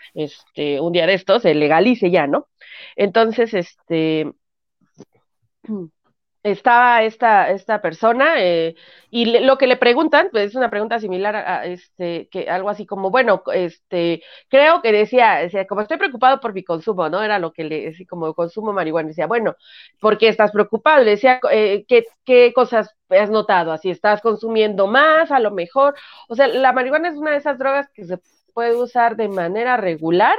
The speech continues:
siempre y cuando, por ejemplo, no interfiera, o sea, no notes que esté interfiriendo con tu vida diaria, con tus responsabilidades, que tu consumo no está disparando al cielo de pronto, o sea, en ciertas cantidades y en ciertos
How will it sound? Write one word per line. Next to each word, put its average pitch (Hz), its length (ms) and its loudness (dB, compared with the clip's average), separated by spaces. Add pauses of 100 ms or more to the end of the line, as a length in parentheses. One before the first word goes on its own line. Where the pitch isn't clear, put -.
(140)
siempre 247 340 -2
y - 40 -8
cuando, 247 580 2
por 175 100 -2
ejemplo, 202 380 -6
no 196 160 -2
interfiera, 190 640 -2 (360)
o 185 80 -6
sea, 214 120 4
no 247 140 4
notes 262 260 2
que 214 80 -4
esté 190 140 -4
interfiriendo 175 540 -6
con 151 160 -10
tu 143 180 -12
vida 151 260 -4
diaria, 214 640 2
con 151 140 -16
tus 143 140 -20
responsabilidades, 160 1400 -2
que 160 160 -12
tu 160 220 -8
consumo 190 420 0
no 185 100 0
está - 960 -8
disparando 175 520 -2
al 156 120 -2
cielo 175 300 -2
de 151 100 -6
pronto, 226 480 -4 (460)
o 190 100 -6
sea, 196 80 -4
en 202 60 -4
ciertas 311 360 -4
cantidades 226 680 0
y 190 40 -4
en 160 80 -6
ciertos 220 560 -2